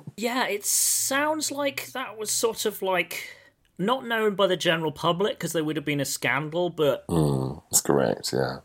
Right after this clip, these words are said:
Speaker 2: but kind of known about i-, in the more sort of showbiz
Speaker 1: Yeah.
Speaker 2: circles.
Speaker 1: I mean, the, the, uh, the interesting thing about twenties and thirties Hollywood,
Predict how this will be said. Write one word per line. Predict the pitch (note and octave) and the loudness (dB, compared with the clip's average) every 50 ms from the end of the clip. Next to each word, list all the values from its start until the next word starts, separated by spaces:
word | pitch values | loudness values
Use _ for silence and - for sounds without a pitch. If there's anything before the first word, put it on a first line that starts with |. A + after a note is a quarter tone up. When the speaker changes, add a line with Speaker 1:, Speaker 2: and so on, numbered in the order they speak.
| _ - | _ 2
Speaker 2:
but | - E3+ E3 - | 2 2 2 2
kind | - - - F#3+ G3 G3 F#3+ F#3+ F#3 F#3 | -4 2 4 6 6 6 4 4 4 6
of | F#3+ F#3 E3 D3 C#3 C#3 D3+ | 6 6 6 2 -2 -6 -4
known | E3 E3+ D#3+ D#3 D#3+ D#3 D#3+ E3 E3 D#3+ D#3 | -2 0 4 6 8 8 8 8 6 4 2
about | D3 - D#3+ D3+ D3 D3 C#3+ D3 - - - | 2 2 4 6 8 6 6 6 2 -4 -14
i-, | - - _ _ _ _ - - - - _ - - _ - | -18 -20 _ _ _ _ -20 -20 -20 -18 _ -18 -18 _ -6
in | - C#3 D3 D3 | -2 -2 0 0
the | C#3 C3+ | 2 2
more | C#3 C#3 C#3+ C#3+ C#3 | 2 4 4 4 4
sort | C#3 - C#3 C3+ | 4 2 0 -2
of | B2+ - | -2 -2
showbiz | - - - C#3+ C3+ C#3+ C3 C3+ B2+ B2+ B2+ - - - - - - - _ _ _ _ - | -2 2 4 6 6 6 6 4 2 2 4 2 2 2 2 0 -2 -6 _ _ _ _ 0
Speaker 1:
Yeah. | - - D#3 D3 C#3 C3 | 2 4 6 8 8 8
Speaker 2:
circles. | C3 C3+ C3+ - - D3+ D#3+ E3 E3+ - - - - - - | 8 6 6 4 2 0 0 0 -2 -4 -6 -8 -4 2 4
Speaker 1:
I | A2 | 4
mean, | A2+ A2 G#2+ G#2+ G#2+ - - - | 6 6 4 4 2 0 2 4
the, | A2+ A2 | 4 4
the, | G#2 G#2+ - A2+ A2 A2 G2 | 4 4 4 6 8 10 10
uh, | F#2+ F#2 F2+ F2+ F2+ - - - - - - _ _ _ _ _ _ _ _ _ - | 10 10 10 8 6 4 0 -2 -4 -8 -12 _ _ _ _ _ _ _ _ _ 2
the | G#2 G#2+ | 4 6
interesting | A2+ G#2+ - A#2+ - - A2+ G2 | 6 6 6 6 6 6 6 6
thing | F#2 F#2 F2+ | 6 6 8
about | F2 E2 D#2+ D2+ - - - _ _ _ _ _ _ _ _ _ - - | 8 8 8 6 6 2 -2 _ _ _ _ _ _ _ _ _ -2 -2
twenties | - - G2+ G2 F#2+ - F#2 D#2+ F2 | 2 4 4 4 4 2 2 2 4
and | F2 E2+ - | 2 2 4
thirties | - D#2+ D#2+ D#2+ - - D#2 D#2 - | 6 6 6 4 4 0 -2 -2 0
Hollywood, | - F#2 F2+ E2+ E2+ E2+ D#2+ D#2 - - | 2 4 4 4 6 4 4 4 2 0